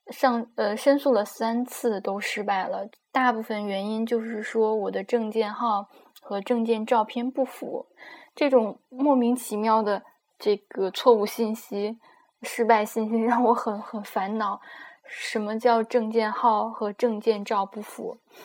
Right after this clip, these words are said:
后来我终于打通了他们的，呃，人工客服，才知道，嗯，盗我号码的人，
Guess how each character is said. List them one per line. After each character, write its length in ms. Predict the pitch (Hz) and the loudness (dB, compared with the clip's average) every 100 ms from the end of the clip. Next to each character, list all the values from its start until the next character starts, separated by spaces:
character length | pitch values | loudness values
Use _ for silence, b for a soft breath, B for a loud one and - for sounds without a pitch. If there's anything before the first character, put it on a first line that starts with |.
| B | B
后 160 | - 240 | 4 6
来 260 | 220 202 214 | 6 4 2
我 160 | 202 | -2
终 240 | 196 226 226 | -2 0 2
于 160 | 226 | 2
打 260 | 226 - 208 | 0 -4 -4
通 220 | - 226 | -4 2
了 120 | 226 | 2
他 200 | 220 208 | 0 -4
们 220 | 208 208 | -6 -6
的， 340 | 208 190 185 - B B B _ | -2 -2 -2 -6 B B B _
呃， 300 | 214 202 196 | -4 -2 -2
人 160 | 196 214 | -4 -2
工 180 | 226 233 | -2 0
客 160 | 254 | 0
服， 300 | 226 190 196 | 0 -4 -8
才 220 | - 208 | -6 -8
知 160 | 202 214 | -4 0
道， 260 | 214 208 - b b _ _ _ _ _ _ _ B B B _ - | 0 0 -4 b b _ _ _ _ _ _ _ B B B _ -6
嗯， 460 | 220 220 214 220 233 | -4 -4 -6 0 10
盗 160 | 269 | 12
我 120 | 240 | 12
号 220 | 214 294 262 | 12 8 6
码 220 | 220 196 | 4 2
的 120 | 214 | 0
人， 400 | 208 220 233 | 0 0 0